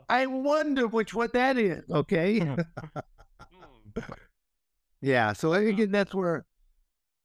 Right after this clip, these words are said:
Speaker 1: even think about this as a business, but then also think it in, in athletic terms.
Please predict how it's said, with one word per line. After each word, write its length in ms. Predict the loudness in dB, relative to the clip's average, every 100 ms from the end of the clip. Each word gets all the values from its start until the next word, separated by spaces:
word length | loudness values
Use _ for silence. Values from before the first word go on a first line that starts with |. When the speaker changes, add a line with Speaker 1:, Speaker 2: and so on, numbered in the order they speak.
| _ _ _ _
Speaker 1:
even 680 | 0 0 2 2 2 0 -2 -6 -20 -20 -20 _ _ _ _ _ _ _ -6
think 180 | -4 0
about 260 | 0 2
this 160 | 0 0
as 160 | 0
a 80 | 0
business, 440 | -2 -2 0 -4 -4
but 160 | -2
then 160 | 0 2
also 280 | 0 -2 -2
think 240 | -2 0
it 120 | -2
in, 180 | -2 0
in 160 | 0 0
athletic 420 | -2 -2 -2 -2
terms. 560 | -4 -4 -6 -12 -20